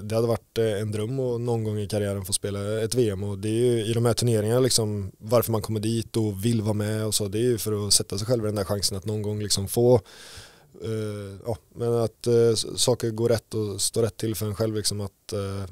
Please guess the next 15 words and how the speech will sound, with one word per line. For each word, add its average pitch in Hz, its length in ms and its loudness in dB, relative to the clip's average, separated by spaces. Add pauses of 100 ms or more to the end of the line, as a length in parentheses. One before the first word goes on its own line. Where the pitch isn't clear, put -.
(100)
man 120 140 2
får 113 80 0
möjligheten 113 340 4
att 110 60 0
vara 110 120 2
med 117 200 6
och 113 120 4
bidra 110 300 0
och, 107 720 0
ja, 117 160 4 (160)
spela 113 280 0
ett 101 80 -2
hockey-V 92 280 -6
M, 104 100 -6
liksom. 101 220 -10